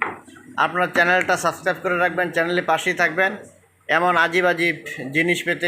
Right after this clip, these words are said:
এবং সুন্দর সুন্দর আরও আমল পেতে আপনারা চ্যানেলের উপর চোখ রাখবেন। আরও সুন্দর সুন্দর ভিডিও, আরও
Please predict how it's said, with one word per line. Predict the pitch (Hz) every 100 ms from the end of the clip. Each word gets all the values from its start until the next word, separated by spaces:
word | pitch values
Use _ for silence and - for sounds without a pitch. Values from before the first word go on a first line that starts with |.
| 170
এবং | 165 160
সুন্দর | 175 170 165
সুন্দর | 165 160 151
আরও | 127 156
আমল | 160 180 165
পেতে | 170 170 160 151 - - - _
আপনারা | 156 151 170 165 - - _ _ _ -
চ্যানেলের | 175 175 175 180
উপর | 165 160 180
চোখ | 170
রাখবেন। | 180 160 208 208 - - - - - -
আরও | 180 214
সুন্দর | - 202 190
সুন্দর | 190 180 175
ভিডিও, | 175 170
আরও | 165 170 175